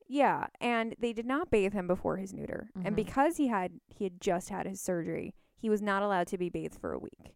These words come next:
Speaker 2: Mm.
Speaker 1: So the smell of shelter
Speaker 2: Mm-hmm.
Speaker 1: is disgusting.
Speaker 2: <laughs> Yeah.
Speaker 1: Like, nobody talks about it in, like, the dog fostering community.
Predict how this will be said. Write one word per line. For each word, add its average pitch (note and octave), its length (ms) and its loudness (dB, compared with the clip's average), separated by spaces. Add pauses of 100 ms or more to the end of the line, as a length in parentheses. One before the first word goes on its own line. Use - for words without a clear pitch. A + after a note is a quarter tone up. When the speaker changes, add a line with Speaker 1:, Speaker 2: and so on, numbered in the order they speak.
Speaker 2:
Mm. F#3+ 500 -10 (220)
Speaker 1:
So G3 480 6 (120)
the G#3 120 2
smell C4+ 460 2
of F#4 80 0
shelter D3 580 0 (200)
Speaker 2:
Mm-hmm. G#3 680 -2 (240)
Speaker 1:
is A3 200 8
disgusting. - 1000 -2
Speaker 2:
<laughs> G3+ 60 -2
Yeah. A3+ 220 0
Speaker 1:
Like, A3 180 4
nobody C4+ 540 8
talks G3+ 340 0
about F3 320 2
it E3 280 0
in, F#3+ 180 2
like, E3+ 220 -2
the F#3+ 120 2
dog F#3 380 6
fostering F#3 500 2
community. E3+ 580 -4